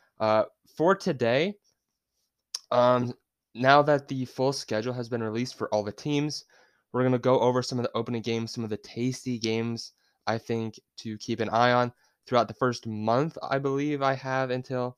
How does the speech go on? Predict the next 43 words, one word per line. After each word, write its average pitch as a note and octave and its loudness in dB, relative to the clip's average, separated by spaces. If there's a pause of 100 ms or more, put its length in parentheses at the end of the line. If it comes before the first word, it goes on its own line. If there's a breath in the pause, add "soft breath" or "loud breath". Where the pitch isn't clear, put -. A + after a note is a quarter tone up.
(480 loud breath)
We're A#2 0
also A2+ -4
gonna A2 -2
go G#2+ 0
over, G#2+ -2 (960)
uh, G#2+ 2
Mishi B2+ 0
Ingalina A#2+ 0
to A#2+ -10
Göztepe, A#2+ -2
with A#2 -2
that A2+ 2
now A2+ 2
being A2+ -4
officially A2+ -4
announced. A#2+ -2 (640)
Uh, G#2+ 4 (100)
he A#2 -6
was, A#2+ 2
like, G#2 -4
announced G#2+ -2
by A2 0
Göztepe, A#2 -4
but, G#2+ -4 (580)
uh, F#2+ -10
the G2 -12
switchbacks A#2+ -4
took A#2 -6
a A#2 -4
bit, A2 0 (400 loud breath)
but - -8
finally B2 4
cleared A#2 -4
from A2 -6
both A2 -2
clubs B2 -2
that G#2+ 0
he B2+ -6
is A#2+ -2
now A2+ 0
a G#2+ 0
Göztepe G#2+ -6
player. C#3 0